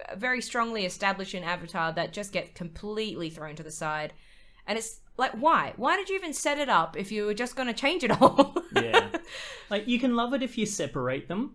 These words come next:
Speaker 1: Yes.
Speaker 2: Similar to, personally, I love The Phantom Menace in Star Wars.
Speaker 1: No, I can't.
Speaker 2: I love it. However,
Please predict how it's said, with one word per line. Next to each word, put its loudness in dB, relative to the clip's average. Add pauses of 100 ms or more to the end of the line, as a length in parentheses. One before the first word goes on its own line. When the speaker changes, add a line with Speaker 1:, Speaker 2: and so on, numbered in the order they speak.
Speaker 1:
Yes. 2
Speaker 2:
Similar 4
to, 0 (260)
personally, 0 (120)
I 4
love 0 (200)
The 0
Phantom 0
Menace -4 (160)
in 0
Star 0
Wars. -12
Speaker 1:
No, -10
I -8
can't. -14 (320)
Speaker 2:
I 6
love 4
it. -4 (520)
However, 4